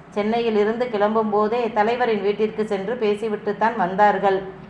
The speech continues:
அதனால்தான் கட்சி தலைவரும் முன்னாள் அமைச்சர்கள் மூன்று பேரை அனுப்பி வைப்பதாக சொன்னார். இப்போது அவர்கள் எதிர்க்கட்சியாக இருக்கிறார்கள். இன்னும் ஒரு வருடத்தில் தேர்தல் வர இருக்கிறது. அதற்கான ஏற்பாடுகளில்தான்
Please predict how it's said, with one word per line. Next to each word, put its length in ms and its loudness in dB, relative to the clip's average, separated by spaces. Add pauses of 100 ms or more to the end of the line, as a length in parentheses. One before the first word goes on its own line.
(140)
அதனால்தான் 760 4
கட்சி 360 -2
தலைவரும் 580 2
முன்னாள் 340 2
அமைச்சர்கள் 600 0
மூன்று 320 -4
பேரை 280 0
அனுப்பி 360 -2
வைப்பதாக 600 2
சொன்னார். 440 2 (400)
இப்போது 480 2
அவர்கள் 500 4
எதிர்க்கட்சியாக 580 0
இருக்கிறார்கள். 840 2 (280)
இன்னும் 300 0
ஒரு 160 4
வருடத்தில் 580 2
தேர்தல் 420 2
வர 220 4
இருக்கிறது. 680 0
அதற்கான 520 2
ஏற்பாடுகளில்தான் 1000 2